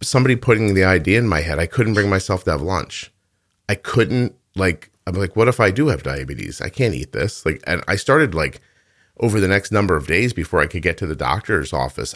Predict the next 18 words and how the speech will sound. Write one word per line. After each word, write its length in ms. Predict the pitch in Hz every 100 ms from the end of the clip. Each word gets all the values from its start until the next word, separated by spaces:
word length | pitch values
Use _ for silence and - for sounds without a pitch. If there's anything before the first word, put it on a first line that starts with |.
| _
I 60 | 92
started 320 | - 110 92
eating, 420 | 92 82 78 65 -
like, 160 | 76
very 280 | 78 85 101
low 200 | 95 90
carb, 680 | - 78 78 85 82 80 - _ _ _
being 180 | 104 87
very 280 | 73 78 92
strange 420 | - 87 82 85
around 360 | 87 80 80 76
food, 540 | - 73 73 76 73 -
like, 240 | 82 - - - -
kind 240 | 104 107
of 100 | 104
in 120 | 82
a 40 | 62
panic. 560 | - - - - -